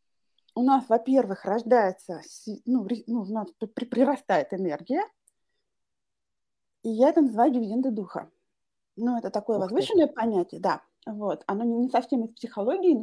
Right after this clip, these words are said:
Speaker 1: но в понятии духа, в общем, использует экзистенциальная психология. Вот. А, и, и, и это, и это слово вообще, ну, оно, оно важно для многих людей. Это не религиозное в данном случае слово, но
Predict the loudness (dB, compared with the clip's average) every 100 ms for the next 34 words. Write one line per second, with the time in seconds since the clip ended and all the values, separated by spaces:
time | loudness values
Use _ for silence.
0 | -2 -4 -2 -2 -4 -4 -4 0 2 2
1 | -4 -10 -10 -8 -8 -8 _ -2 2 2
2 | 2 -2 -2 0 2 4 4 4 -2 -2
3 | 0 0 0 -2 -6 -12 -20 -20 -12 -8
4 | 0 2 2 2 4 4 2 -4 -12 -16
5 | -8 -6 -4 -6 -4 0 0 0 0 2
6 | 2 0 0 2 2 -2 -6 -4 -4 -2
7 | -2 -4 -8 -10 -6 -4 0 2 6 4
8 | 8 6 6 4 8 8 6 2 -4 0
9 | 2 0 -2 -18 0 4 8 8 8 2
10 | 0 -2 -2 -2 0 0 -2 _ 2 6
11 | 6 4 0 -6 -4 -6 0 2 2 -2
12 | _ _ _ _ _ -6 0 4 4 4